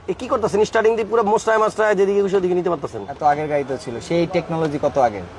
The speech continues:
Speaker 1: দেখছেন? এটা দুই হাজার দশের ভি এইট, তখনই আপনার স্টার্টিং এই যেটা দিয়ে দিছে একটু আগে আমরা যেটা দেখলাম। সুন্দর, সুন্দর। আচ্ছা,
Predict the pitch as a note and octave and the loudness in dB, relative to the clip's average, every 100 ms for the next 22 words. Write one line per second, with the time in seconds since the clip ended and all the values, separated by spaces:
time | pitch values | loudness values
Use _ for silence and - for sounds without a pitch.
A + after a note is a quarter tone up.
0 | - D3+ D#3 B3 F3+ F#3 G3+ G3 G#3+ G#3+ | -4 -2 2 4 4 4 2 4 4 4
1 | F#3 G#3 B3 A#3 - E3 G#3 B3+ - - | 2 2 2 0 -2 0 4 4 2 -10
2 | - - - A3+ A#3+ C4 C4 A3 A#3+ - | -16 -8 0 2 2 4 2 2 0 2
3 | A#3 A3+ A3 G3 F#3 F3 F3 C#3+ C#3 C3 | 2 4 4 4 2 2 0 0 -4 -4
4 | D#3+ F#3 F3+ F3+ E3+ E3 D3 - - - | -4 -2 0 2 2 0 0 -8 -14 -14
5 | - A#2+ D3 D3+ C#3+ C3+ A2 F#2 - - | -12 -2 2 4 2 2 -2 -4 -8 -10
6 | - - - - - - D3 D3 A#2+ F#2+ | -10 -10 -12 -12 -12 -2 2 4 2 0
7 | - C3 A2 - - - - - - F#3 | -2 -2 -2 -6 -10 -10 -10 -10 -2 -2
8 | F#3 | 2